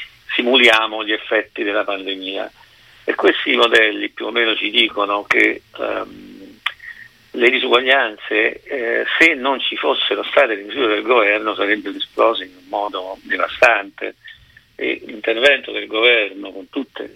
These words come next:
le risorse che ha, eh, giustamente impegnato in queste attività, sono stati tali, sono state tali da, eh, limitare fortemente,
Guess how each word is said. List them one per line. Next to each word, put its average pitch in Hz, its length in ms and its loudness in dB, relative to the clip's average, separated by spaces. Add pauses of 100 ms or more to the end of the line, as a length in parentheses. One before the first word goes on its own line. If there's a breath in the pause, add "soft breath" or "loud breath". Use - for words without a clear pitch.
(100)
le - 360 -14
risorse - 600 0
che 104 200 -6
ha, 107 280 -4
eh, - 380 -10
giustamente 113 680 2
impegnato 104 680 0
in 98 140 -18
queste - 300 -8
attività, - 540 -2 (600 loud breath)
sono 117 260 2
stati 123 300 2
tali, 110 500 0
sono - 180 -8
state 127 240 2
tali 107 320 2
da, 110 300 2
eh, 104 240 -4
limitare 107 460 2
fortemente, 110 920 -2